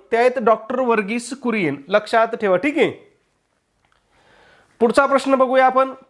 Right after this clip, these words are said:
प्रश्न क्रमांक तीन, सत्यमेव जयते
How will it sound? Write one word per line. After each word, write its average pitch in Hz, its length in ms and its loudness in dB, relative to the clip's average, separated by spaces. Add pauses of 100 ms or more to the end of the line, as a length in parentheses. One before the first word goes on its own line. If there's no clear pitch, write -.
प्रश्न 262 300 -4
क्रमांक 254 420 -2
तीन, 262 280 -4 (1500)
सत्यमेव 262 680 2
जयते 240 420 2